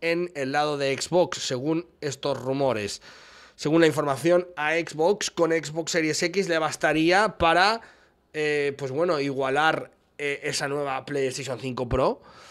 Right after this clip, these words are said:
hasta que sacaran la Next Gen. Es importante también deciros y destacar que toda esta información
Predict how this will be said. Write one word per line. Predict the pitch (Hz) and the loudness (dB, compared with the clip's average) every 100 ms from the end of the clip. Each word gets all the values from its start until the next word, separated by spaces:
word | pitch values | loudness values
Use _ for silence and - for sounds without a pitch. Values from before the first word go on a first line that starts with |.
| - - _ - | -20 -20 _ -6
hasta | 147 147 | 0 0
que | 135 | 2
sacaran | - 135 143 151 147 | -2 0 0 0 -2
la | 131 | -2
Next | 131 113 | -4 0
Gen. | 160 127 73 _ _ _ _ | 0 0 -4 _ _ _ _
Es | 131 127 170 | -8 -4 -4
importante | 139 139 120 143 143 | -2 -4 -4 -4 -2
también | 143 135 139 135 | -2 -2 -4 -4
deciros | 127 147 131 127 | -4 -4 -4 -4
y | |
destacar | 123 120 131 127 120 - | -4 -2 0 0 -2 -8
que | - | -8
toda | 110 135 | -2 0
esta | 131 | 0
información | 131 131 123 113 135 123 | -4 -4 -6 -2 0 0